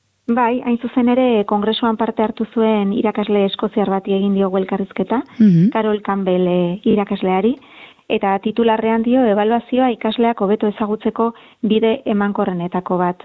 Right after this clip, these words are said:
Speaker 1: e, dela. Campbellek, e, aipatu zigun, ba, ebaluazio hitza latinetik datorrela, eta, e, literalki esan nahi duela norbaiten ondoan esertzea.
Speaker 2: Begira.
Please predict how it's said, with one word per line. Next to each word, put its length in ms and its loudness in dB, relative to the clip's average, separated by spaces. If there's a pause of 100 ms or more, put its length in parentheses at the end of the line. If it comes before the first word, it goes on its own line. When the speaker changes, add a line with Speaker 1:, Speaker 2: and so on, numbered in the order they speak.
(160)
Speaker 1:
e, 420 -2
dela. 380 -2 (600)
Campbellek, 720 0 (140)
e, 120 0
aipatu 420 0
zigun, 260 0
ba, 160 0
ebaluazio 460 -2
hitza 200 -2
latinetik 520 0
datorrela, 560 0 (460)
eta, 460 -2 (220)
e, 340 -4
literalki 480 0
esan 260 0
nahi 140 4
duela 340 2
norbaiten 500 0
ondoan 380 2
esertzea. 680 -2 (360)
Speaker 2:
Begira. 380 2